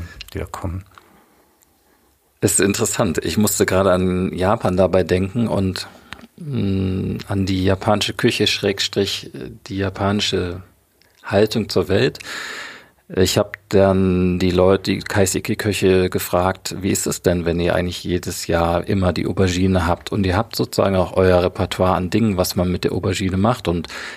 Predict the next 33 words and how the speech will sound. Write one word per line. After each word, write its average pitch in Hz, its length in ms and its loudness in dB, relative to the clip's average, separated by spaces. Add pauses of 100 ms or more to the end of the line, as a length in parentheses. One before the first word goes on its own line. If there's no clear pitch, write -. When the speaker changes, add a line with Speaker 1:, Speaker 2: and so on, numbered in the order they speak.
(100)
Speaker 2:
der - 140 0
eine 82 180 2
macht 82 220 0
den 85 120 2
Dashi - 240 0
ein 82 80 -2
bisschen - 260 -6
intensiver 107 760 2
und 87 100 0
lässt 85 240 -2
die 90 160 -2
Aubergine 95 400 0
länger 110 320 4
dran 101 240 -2
ziehen, 98 220 0
der 90 100 0
eine 90 160 -2
macht 90 240 -4
das - 140 -6
ein 101 60 -4
bisschen 87 280 -4
weniger. 104 460 2 (300)
Die 104 100 -2
Differenzen 101 580 2
können 107 240 2
schon 98 220 -4
sehr, 95 320 2
sehr, 87 260 -2
sehr 90 220 -4
fein 87 380 -2
sein 85 260 -2
da, 92 320 0
sodass 92 420 0